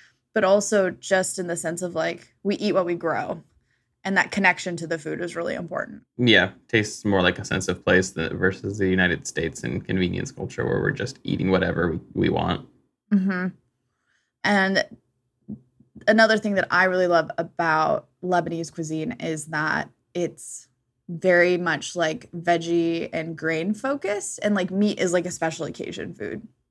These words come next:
Speaker 2: Yeah, across the board. I mean, we had meat pretty much every meal.
Speaker 1: Well, we did, but we were there.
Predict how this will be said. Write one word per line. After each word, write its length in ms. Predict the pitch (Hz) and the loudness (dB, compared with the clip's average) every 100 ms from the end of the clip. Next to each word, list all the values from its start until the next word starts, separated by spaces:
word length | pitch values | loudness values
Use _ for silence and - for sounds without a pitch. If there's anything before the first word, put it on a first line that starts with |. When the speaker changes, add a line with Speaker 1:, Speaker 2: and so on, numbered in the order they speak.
| _ _ - - | _ _ -20 -2
Speaker 2:
Yeah, 400 | 107 110 98 104 - _ _ _ - | 6 8 8 6 2 _ _ _ -4
across 300 | - 113 107 | 4 4 4
the 60 | 98 | 0
board. 180 | 95 - | 0 2
I 80 | 120 | 4
mean, 320 | 131 127 131 - _ _ _ _ - | 4 2 -2 -14 _ _ _ _ 2
we 80 | 330 | 4
had 80 | 302 | 6
meat 340 | 95 160 - | 4 2 -2
pretty 200 | - 98 | -2 0
much 220 | 98 95 | 0 -2
every 160 | 98 101 | -2 0
meal. 420 | 101 147 139 147 151 | 0 2 4 2 0
Speaker 1:
Well, 100 | 226 | 2
we 140 | 302 | 4
did, 240 | 277 202 | 4 2
but 140 | 202 190 | 2 4
we 80 | 233 | 4
were 140 | 220 | 4
there. 340 | 202 175 123 | 4 2 -2